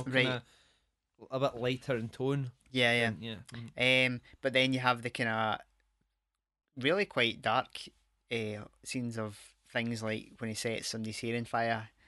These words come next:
Speaker 1: Um,
Speaker 2: There was a candle at her face.
Speaker 1: Yeah, yeah. So it's like, hmm, I guess he's, he, he, the director was going for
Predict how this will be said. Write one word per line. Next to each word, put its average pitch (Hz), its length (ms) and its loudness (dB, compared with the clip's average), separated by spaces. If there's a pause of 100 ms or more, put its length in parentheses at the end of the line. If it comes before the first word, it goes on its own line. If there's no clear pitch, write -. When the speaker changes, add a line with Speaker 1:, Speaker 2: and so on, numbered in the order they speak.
(360)
Speaker 1:
Um, 107 920 -4 (200)
Speaker 2:
There 101 80 -6
was 104 80 -8
a 98 60 -10
candle 117 320 -10
at - 60 -12
her 123 60 -12
face. 123 300 -12
Speaker 1:
Yeah, 139 260 4
yeah. 123 300 2
So 120 240 -2
it's 117 140 -2
like, 120 200 -2
hmm, 131 220 -6 (580)
I 147 40 -18
guess 156 320 -2
he's, 117 180 -4
he, - 60 -12
he, - 460 -10
the 120 140 -6
director 127 260 0
was 113 100 -6
going 120 180 -2
for 110 240 0